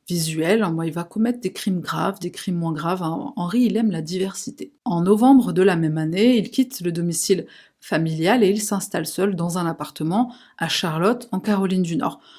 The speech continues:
Alors, faut savoir que Charlotte, c'est à la frontière entre la Caroline du Nord et la Caroline du Sud, donc c'est pas très loin. Quelques mois plus tard, en mai,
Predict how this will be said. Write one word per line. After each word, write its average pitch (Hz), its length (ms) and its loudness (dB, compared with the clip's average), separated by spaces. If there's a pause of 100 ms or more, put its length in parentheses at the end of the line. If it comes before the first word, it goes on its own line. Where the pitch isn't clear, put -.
(160)
Alors, 160 160 -4
faut - 80 -8
savoir 196 240 -4
que 185 100 -6
Charlotte, 170 380 -4
c'est 180 180 -6
à 165 40 -2
la 160 100 -4
frontière 175 560 -6
entre 165 220 -8
la 156 80 -6
Caroline 160 340 -6
du 160 100 -4
Nord 180 200 -4
et 170 60 -2
la 156 120 -6
Caroline 160 320 -6
du 156 100 -6
Sud, - 220 -12 (180)
donc 185 200 -6
c'est - 80 -10
pas 180 120 -4
très - 220 -12
loin. - 220 -6 (120)
Quelques 247 220 0
mois 262 240 4
plus 190 140 -6
tard, 226 320 0
en 165 160 0
mai, 170 340 0